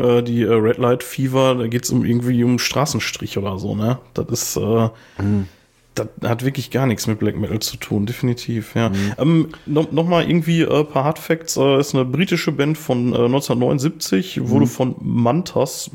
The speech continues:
Speaker 1: meines Wissens nach, gegründet.
Speaker 2: Mhm.
Speaker 1: Ähm, und eine spannende Sache noch, ähm, der Song, ähm, ähm, Mayhem with Mirth, Mercy, auch von, äh, Welcome to Hell, ist der, äh, ja, da haben, äh, Mayhem, die Band, hat da ihren Namen her. Also insofern
Speaker 2: Ach.
Speaker 1: allein deswegen sind die schon, ähm,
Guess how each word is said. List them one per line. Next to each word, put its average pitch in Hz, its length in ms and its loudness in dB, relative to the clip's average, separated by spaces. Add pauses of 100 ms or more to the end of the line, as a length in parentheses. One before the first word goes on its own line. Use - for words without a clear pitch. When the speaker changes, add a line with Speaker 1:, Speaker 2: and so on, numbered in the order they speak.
(160)
Speaker 1:
meines - 280 -2
Wissens - 320 -4
nach, 135 260 -2
gegründet. 139 800 0
Speaker 2:
Mhm. 117 360 0 (600)
Speaker 1:
Ähm, 139 480 4
und 196 400 0
eine 190 320 4
spannende 175 500 0
Sache 143 280 -2
noch, 156 340 0
ähm, 131 380 2
der 135 140 2
Song, 151 360 2
ähm, 131 640 0
ähm, 127 280 2
Mayhem 147 360 2
with 135 160 -4
Mirth, 131 440 0
Mercy, 123 560 -2
auch 127 160 0
von, 117 360 -2
äh, 113 160 2
Welcome 127 300 0
to 123 180 0
Hell, 135 140 2
ist - 340 -4
der, 120 580 4
äh, - 60 -20 (600)
ja, 117 160 2
da 120 200 2
haben, 143 220 2
äh, 120 120 2
Mayhem, 131 460 2
die 120 120 -2
Band, 120 260 2
hat 113 160 -2
da 127 160 2
ihren 127 320 2
Namen 117 320 0
her. 104 320 0
Also 113 340 2
insofern 123 540 0
Speaker 2:
Ach. - 60 4
Speaker 1:
allein 117 280 4
deswegen 120 500 0
sind 127 200 0
die 135 80 2
schon, 123 360 2
ähm, 117 420 2